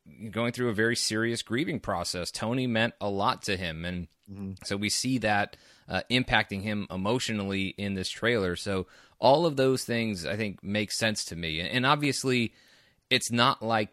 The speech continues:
Speaker 1: Peter is going to refuse the call in this film. He might say, "I want a little bit of a break," but ultimately when Nick Fury says, "Look, we need you, period. We don't, we can't get Thor.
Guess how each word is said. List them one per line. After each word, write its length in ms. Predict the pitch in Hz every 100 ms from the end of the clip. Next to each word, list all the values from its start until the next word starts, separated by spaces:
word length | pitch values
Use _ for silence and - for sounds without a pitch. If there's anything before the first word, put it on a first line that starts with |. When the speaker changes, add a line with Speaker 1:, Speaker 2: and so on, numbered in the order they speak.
| _
Speaker 1:
Peter 500 | - 127 120 113 110
is 160 | 101 92
going 260 | 101 104 104
to 160 | 113
refuse 500 | 98 98 107 110 101
the 80 | 92
call 580 | - 113 101 90 85 85 _
in 180 | 113 110
this 200 | 104 95
film. 400 | - 110 85 78 -
He 140 | 104
might 240 | 104 113
say, 180 | - 120
"I 40 | 107
want 180 | 107 104
a 40 |
little 180 | 107 110
bit 100 | 104
of 60 | 92
a 40 |
break," 480 | 85 143 123 - - _ _ _ -
but 120 | 117
ultimately 460 | 131 123 120 104
when 120 | 110 107
Nick 120 | 110
Fury 260 | 113 107 104
says, 520 | 107 104 101 92 - _ _ _ _ -
"Look, 340 | 113 92 - - - -
we 200 | 110 117
need 200 | 110 85
you, 200 | 78 - _
period. 400 | 135 113 90 76 -
We 140 | 90 98
don't, 240 | 110 - - - - -
we 60 | -
can't 260 | 110 131 120
get 180 | 123
Thor. 440 | - 135 147 143